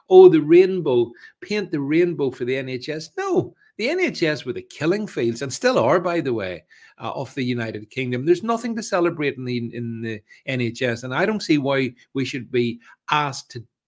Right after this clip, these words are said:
dig even deeper in our pockets to fund these junior doctors. So twenty-six days of a strike, good. Go and strike some more. Hopefully, I'll be able to stay well away from any N H S facility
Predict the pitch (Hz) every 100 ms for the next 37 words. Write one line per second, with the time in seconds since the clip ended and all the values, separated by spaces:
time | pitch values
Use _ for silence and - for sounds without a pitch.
0 | _ - 151 143 - 160 156 131 117 -
1 | 131 135 123 123 113 127 165 165 123 110
2 | 101 - - _ - 120 - 123 123 113
3 | 110 127 113 127 123 190 190 120 - -
4 | _ - - 165 151 - 220 214 - 165
5 | - 175 160 151 151 - 170 165 131 -
6 | 202 175 - - - 214 226 - 185 175
7 | - 156 139 165 165 110 _ _ - _
8 | - 208 208 185 151 113 156 139 147 123
9 | 117 117 - 123 110 107 135 170 165 131
10 | 127 117 107 - 160 165 139 123 117 120
11 | 113 - 113 135 135 117 110